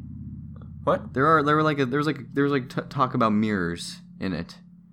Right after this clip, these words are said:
Speaker 2: Or whatever. And I, I'm just like, they, I don't know if I
Speaker 1: Mirrors and Black Mirrors?
Speaker 2: Yeah. <laughs> Yeah. It was
Speaker 1: Are,
Speaker 2: just
Speaker 1: are they black?
Speaker 2: No, I don't th-, that's what I was trying to figure out. I'm like, I don't think they actually make a,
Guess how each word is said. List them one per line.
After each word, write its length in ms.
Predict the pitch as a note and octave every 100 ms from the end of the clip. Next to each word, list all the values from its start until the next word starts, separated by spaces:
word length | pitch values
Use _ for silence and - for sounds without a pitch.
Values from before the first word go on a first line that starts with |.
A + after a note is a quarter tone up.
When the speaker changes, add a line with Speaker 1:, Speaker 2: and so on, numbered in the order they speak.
| - - - - - - - -
Speaker 2:
Or 140 | G2
whatever. 400 | F#2+ F2+ F2+ F2+
And 180 | G2+ G#2+
I, 400 | G#2+ - - -
I'm 140 | B2
just 240 | B2 B2 -
like, 240 | A#2+ A#2 - -
they, 140 | C3+ - -
I 80 | F#2+
don't 320 | B2+ B2 -
know 140 | B2 A#2+
if 60 |
I 60 | A2+
Speaker 1:
Mirrors 240 | B2+ C3
and 100 | C3
Black 260 | A2+ A#2+ A#2+
Mirrors? 360 | A#2 C#3 A3 - - - - - -
Speaker 2:
Yeah. 320 | C#3 C#3+ - - _ _ _ - - - -
<laughs> 80 | D3+ - - - -
Yeah. 300 | B2+ F#2+ G2+ - - _ _ - - _ _ _ - - - - -
It 80 | B2+
was 80 |
Speaker 1:
Are, 40 | B2
Speaker 2:
just 120 | B2+
Speaker 1:
are 100 | A#2
they 140 | A2+
black? 340 | G2+ G2+ - - - A#2+
Speaker 2:
No, 140 | A#2+
I 60 | B2+
don't 100 | D3+
th-, 100 | C#3
that's 220 | C3+ C#3
what 60 |
I 20 | D3
was 80 |
trying 160 | B2+ D3
to 60 | B2+
figure 120 | C#3
out. 40 |
I'm 40 | C3+
like, 120 | A#2
I 80 | A#2
don't 240 | B2 C3
think 100 | C#3
they 60 | C3
actually 220 | B2+ C3
make 160 | A#2 A2
a, 140 | G2+